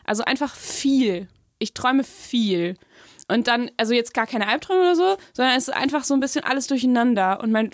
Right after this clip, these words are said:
ich glaube, das ist halt so mein, der Versuch meines Körpers und dann meiner Psyche, das irgendwie zu ordnen nachts.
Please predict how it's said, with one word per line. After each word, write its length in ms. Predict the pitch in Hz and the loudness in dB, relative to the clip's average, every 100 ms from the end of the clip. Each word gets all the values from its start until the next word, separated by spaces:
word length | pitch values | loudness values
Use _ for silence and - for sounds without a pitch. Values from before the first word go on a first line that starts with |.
| - - | -10 -10
ich 140 | 247 | -6
glaube, 220 | 247 285 | 0 2
das 140 | 254 262 | 2 2
ist 40 | |
halt 140 | 262 262 | 2 4
so 100 | 320 | 2
mein, 220 | 240 - | 0 -2
der 140 | 254 | 0
Versuch 340 | 302 262 302 339 | 2 2 2 4
meines 300 | 359 311 311 | 4 4 2
Körpers 440 | - 269 247 247 294 523 - | 0 0 2 2 0 -6 -10
und 40 | 240 | -2
dann 160 | 240 | 2
meiner 200 | 247 247 240 | 4 2 2
Psyche, 280 | 294 285 | 0 2
das 160 | 254 269 | 0 0
irgendwie 300 | - 262 269 | 2 2 2
zu 220 | - - | 0 -4
ordnen 500 | 196 220 240 208 190 | 0 0 0 -4 -4
nachts. 480 | 185 170 - - - | -4 -6 -6 -6 -6